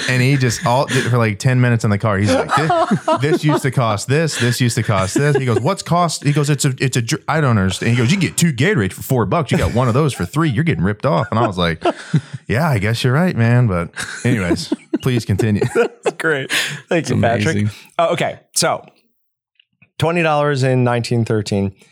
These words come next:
Speaker 2: Food prices are two thousand eight hundred and eighty-one percent higher now. So twenty dollars back then,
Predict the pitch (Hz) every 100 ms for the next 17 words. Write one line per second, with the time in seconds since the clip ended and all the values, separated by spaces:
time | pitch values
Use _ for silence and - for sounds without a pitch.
0 | _ _ _ _ _ _ _ _ - -
1 | 196 226 185 185 175 - 170 151 - 123
2 | - 190 196 180 160 160 151 160 151 -
3 | 151 - 147 151 151 143 131 - 143 147
4 | 147 139 131 127 117 - 127 120 - -
5 | 127 123 95 76 - _ - 113 92 -
6 | - - - - - - _ _ _ _
7 | - _ _ _ - - 127 - 175 233
8 | 262 220 208 180 180 - 139 113 98